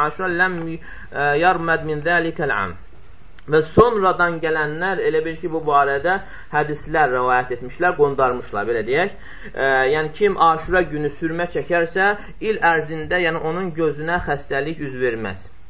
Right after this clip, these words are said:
"Və mən iğtəsilə yevmə aşura ləm yamrad zəlikəl am." Və kim Aşura günü qusul verərsə, o il ərzində xəstələnməz. Və buna, e, oxşar rəvayətlər. "Və rəva fi hadis mavdu məktu alə Nəbi sallallahu aleyhi və səlləm,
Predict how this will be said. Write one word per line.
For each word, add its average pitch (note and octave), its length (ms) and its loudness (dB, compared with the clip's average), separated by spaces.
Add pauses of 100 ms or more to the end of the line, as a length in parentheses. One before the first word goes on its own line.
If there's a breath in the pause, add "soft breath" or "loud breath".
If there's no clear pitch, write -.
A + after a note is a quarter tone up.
(480 loud breath)
"Və D3 180 6
mən G#3 220 6
iğtəsilə A3 480 4
yevmə G3+ 260 6 (120)
aşura G3+ 280 -2
ləm G3+ 160 2
yamrad F3+ 480 2
zəlikəl D#3 480 2
am." F3+ 300 2 (260 loud breath)
Və D#3+ 160 2
kim G#3 260 -2
Aşura F3 420 2
günü E3 280 -4
qusul F3 320 -2
verərsə, F3 720 2
o F3 60 -2
il E3 180 -2
ərzində C#3 640 0
xəstələnməz. A#2 720 -2 (500 loud breath)
Və D3 140 0
buna, E3+ 340 0
e, C3+ 180 0
oxşar C#3 380 -4
rəvayətlər. B2 640 2
"Və F#3+ 140 4
rəva G#3+ 180 6
fi G3 100 -4
hadis F3+ 300 2
mavdu F3+ 320 0
məktu E3 320 -2
alə D#3 240 2
Nəbi D#3+ 180 -2
sallallahu D3 320 -2
aleyhi F#3 60 0
və - 0 -
səlləm, G#3 280 2